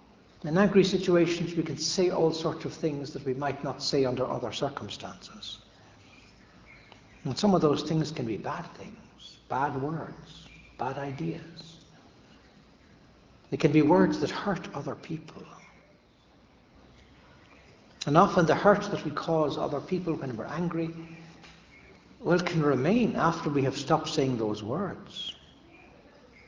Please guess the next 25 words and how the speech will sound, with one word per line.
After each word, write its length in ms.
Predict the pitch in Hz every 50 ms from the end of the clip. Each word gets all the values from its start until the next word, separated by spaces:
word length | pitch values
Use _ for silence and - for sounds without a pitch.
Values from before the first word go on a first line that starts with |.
| - - - - - - - - - - - -
We 60 | 104
might 340 | 98 113 139 156 156 - -
say 260 | - - 156 151 151
something 540 | 151 151 151 151 156 151 - 160 160 165 160
to 140 | 156 127 104
a 60 | 98
brother 380 | 110 143 147 147 - 160 151
or 60 | 135 -
sister 400 | - - 151 151 - - 170 156
or 220 | 127 107 101 107
a, 160 | 107 107 - - - - - - - - - - - -
a 40 |
friend 420 | - - - - 151 151 151 165 156
or 140 | 151 110 107
an 100 | 104 127
enemy 320 | 147 165 165 165 165 170
that 440 | 156 147 127 - - - - - -
they 100 | - 175
remember 460 | 165 160 123 123 151 165 170 151 123
forever. 680 | - - - - - 139 170 - 240 190 - - - - - - - - - - - - - - - - - - - - - - - - - - - - - - - - - -
Forever 500 | - - 98 120 151 190 196 226 240 240
and 140 | 165 135 117
forever 460 | - - - - 127 147 170 202 208
and 160 | 185 143 113
forever. 540 | - - - - 127 147 - - - - -